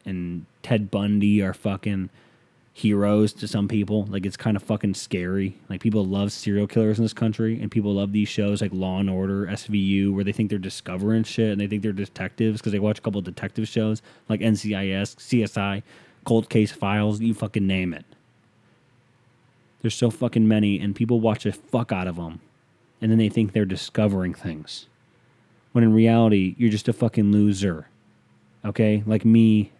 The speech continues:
and everyone else. You're not discovering shit. You're just regurgitating what you saw online. That's not discovering anything. That's not doing any research. You're just like, "Oh, I agree with that.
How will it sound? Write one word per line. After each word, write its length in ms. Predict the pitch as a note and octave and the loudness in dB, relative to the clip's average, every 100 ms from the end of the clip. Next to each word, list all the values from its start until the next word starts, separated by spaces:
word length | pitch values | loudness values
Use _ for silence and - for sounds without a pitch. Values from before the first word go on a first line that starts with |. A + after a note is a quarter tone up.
| - | -2
and 180 | A2 G#2 | 0 0
everyone 380 | G#2+ A2 G#2 | 0 2 2
else. 480 | G2+ F2+ D#2+ - - _ _ _ _ _ _ _ | 0 -4 -8 -16 -20 _ _ _ _ _ _ _
You're 140 | A#2 | 2
not 80 | A2+ | 4
discovering 640 | A2+ - - G#2+ G2+ G2 | 2 0 2 2 4 2
shit. 360 | F#2 - F2+ D#2 - _ _ _ _ _ _ _ _ _ _ _ _ - | 0 -2 -4 -6 -16 _ _ _ _ _ _ _ _ _ _ _ _ 2
You're 120 | A#2+ | 4
just 100 | A2+ | 4
regurgitating 800 | A2+ A2 A2+ G#2+ G#2+ G#2 G2 G2 | 2 6 6 4 2 2 2 2
what 100 | G2+ | 0
you 80 | |
saw 280 | G2 - G#2 | -2 0 2
online. 680 | G2 G2 F#2+ F#2 F#2 F#2 D#2+ - _ _ _ _ _ _ - | 2 0 0 -2 -2 -2 -6 -16 _ _ _ _ _ _ -4
That's 140 | A2+ | 0
not 120 | B2 | 0
discovering 640 | A2+ A2 - G2+ F#2+ G2+ G2 | 0 -2 -2 -2 0 2 2
anything. 560 | G2 - G2+ G#2 A2+ - - _ - | 0 0 0 0 -2 -6 -20 _ -6
That's 140 | A#2+ | 0
not 160 | C3 - _ _ | 0 -2 _ _
doing 220 | A#2 A#2 | 4 6
any 160 | G#2+ G#2 | 4 2
research. 600 | F2 F#2 G#2 G2+ A2 G#2+ | 0 0 0 0 0 2
You're 120 | A#2 | 2
just 100 | G2+ | 0
like, 100 | F#2 | -2
"Oh, 40 | C3+ | -4
I 220 | C3+ A2 | -2 -2
agree 200 | A#2 F2+ | -2 -4
with 120 | - | -4
that. 260 | F3+ C#3+ | -4 -2